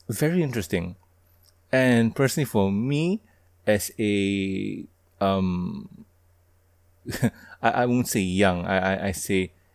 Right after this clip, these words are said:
an older person from ye old generation,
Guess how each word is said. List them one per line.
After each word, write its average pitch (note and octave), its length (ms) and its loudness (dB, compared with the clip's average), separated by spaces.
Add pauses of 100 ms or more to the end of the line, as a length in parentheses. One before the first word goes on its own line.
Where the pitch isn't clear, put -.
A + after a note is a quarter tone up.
(120)
an G#2+ 180 -2
older G#2 680 4 (160)
person G#2+ 420 -4
from F#2+ 520 -4 (540)
ye G#2+ 180 2
old G2+ 180 4
generation, F#2+ 640 0